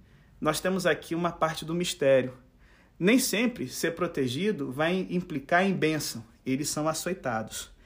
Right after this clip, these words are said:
Vinte e seis açoites nas costas, treze no peito.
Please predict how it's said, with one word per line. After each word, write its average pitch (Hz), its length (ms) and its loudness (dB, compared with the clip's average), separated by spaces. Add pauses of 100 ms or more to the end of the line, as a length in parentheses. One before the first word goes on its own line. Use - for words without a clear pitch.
(280)
Vinte 202 360 2
e 208 40 0
seis 180 420 2
açoites 143 580 0
nas 127 240 -6
costas, - 640 -4 (160)
treze 165 380 0
no 156 100 -4
peito. - 500 -6